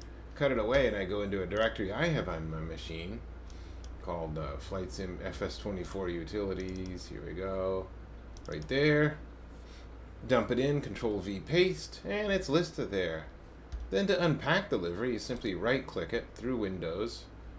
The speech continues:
and hit Extract All. When you hit ex-, Extract All, it's gonna put it into its own folder right in your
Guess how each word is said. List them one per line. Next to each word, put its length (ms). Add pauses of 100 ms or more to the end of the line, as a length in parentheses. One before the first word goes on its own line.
(220)
and 120
hit 160
Extract 540
All. 480
When 140
you 80
hit 100
ex-, 280
Extract 480
All, 240
it's 140
gonna 160
put 200
it 60
into 180
its 140
own 220
folder 400
right 240
in 140
your 220